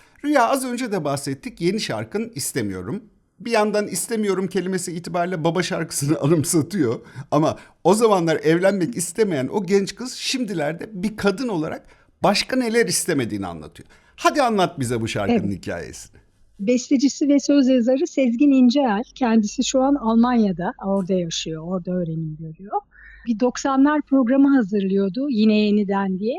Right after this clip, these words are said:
Speaker 2: Onunla röportaj esnasında tanıştık. Meğerse İstemiyorum babayla büyümüş ve çok çok severmiş. Oradan muhabbetimiz gelişti,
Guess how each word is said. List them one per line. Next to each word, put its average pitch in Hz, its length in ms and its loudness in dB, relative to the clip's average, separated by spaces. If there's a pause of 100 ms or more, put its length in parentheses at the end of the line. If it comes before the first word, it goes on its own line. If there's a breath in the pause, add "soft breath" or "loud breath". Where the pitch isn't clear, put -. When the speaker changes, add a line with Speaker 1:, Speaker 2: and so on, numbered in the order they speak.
Speaker 2:
Onunla 269 320 4
röportaj 262 680 2 (100)
esnasında 190 720 0 (120)
tanıştık. 185 500 -4 (500 loud breath)
Meğerse 330 500 2
İstemiyorum 254 720 0
babayla 233 540 -2
büyümüş 196 480 2
ve 208 80 4
çok - 320 -2
çok 202 240 -2
severmiş. 185 760 -2 (440 loud breath)
Oradan 349 440 2
muhabbetimiz 302 760 0
gelişti, 254 640 0